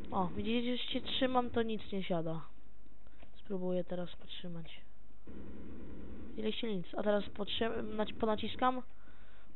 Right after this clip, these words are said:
O. Jak widać, w tej broni ona ma największy rozrzut w grze. Trzeba właśnie naciskać, tak jak powiedziałem. Hmm.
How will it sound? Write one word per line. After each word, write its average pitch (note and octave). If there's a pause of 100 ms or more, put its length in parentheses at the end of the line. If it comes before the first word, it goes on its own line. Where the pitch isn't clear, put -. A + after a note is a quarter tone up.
O. - (1700)
Jak A#3
widać, A#3+ (300)
w -
tej D4
broni A#3 (140)
ona A3
ma G#3+
największy G#3+
rozrzut G3+
w F#3
grze. F#3+ (1080)
Trzeba C4
właśnie A3
naciskać, F#3
tak G#3
jak G3
powiedziałem. E3+ (3500)
Hmm. F3